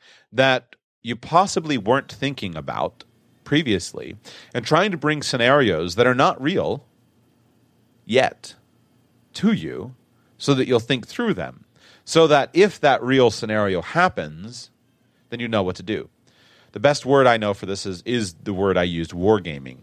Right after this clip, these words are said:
And that's where if you look at how military personnel are trained or emergency response personnel, they're trained constantly, again and again and again and again, in the practice of if this, then that.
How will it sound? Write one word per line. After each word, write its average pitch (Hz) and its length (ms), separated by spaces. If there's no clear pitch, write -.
And 95 160
that's 107 240
where 101 120
if 95 160
you 110 80
look 139 180
at 160 60
how 110 340
military 123 400
personnel 107 440
are 101 80
trained 95 520
or 87 600
emergency 110 600
response 98 500
personnel, 92 600
they're 127 140
trained 160 480
constantly, 131 1000
again 110 480
and 90 160
again 110 340
and 90 120
again 101 320
and 87 100
again, 85 520
in 107 440
the 101 80
practice 139 640
of 95 180
if 143 200
this, 117 260
then 92 260
that. 82 320